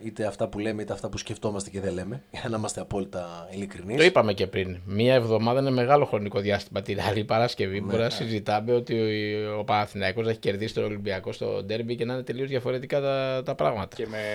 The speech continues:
Speaker 3: διακοπή εθνικών ομάδων να μεσολαβεί
Speaker 2: Μμμ.
Speaker 1: Σωστά.
Speaker 3: μετά το, την αγωνιστική που ακολουθεί αυτό το Σαββατοκυριακό.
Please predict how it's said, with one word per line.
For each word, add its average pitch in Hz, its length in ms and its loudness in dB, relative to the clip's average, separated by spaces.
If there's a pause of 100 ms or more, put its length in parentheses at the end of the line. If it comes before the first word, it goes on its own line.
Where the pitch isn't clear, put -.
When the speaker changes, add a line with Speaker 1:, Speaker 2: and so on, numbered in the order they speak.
(300)
Speaker 3:
διακοπή 104 500 -2
εθνικών 117 400 -6
ομάδων 110 380 -2
να 85 100 -12 (240)
μεσολαβεί 95 520 -4
Speaker 2:
Μμμ. 123 480 0
Speaker 1:
Σωστά. 98 320 -4
Speaker 3:
μετά 98 320 2
το, 92 460 -4
την 104 160 -4
αγωνιστική 95 520 -6
που 90 460 -8
ακολουθεί 95 420 -6
αυτό 98 160 -8
το 90 60 -14
Σαββατοκυριακό. 87 760 -12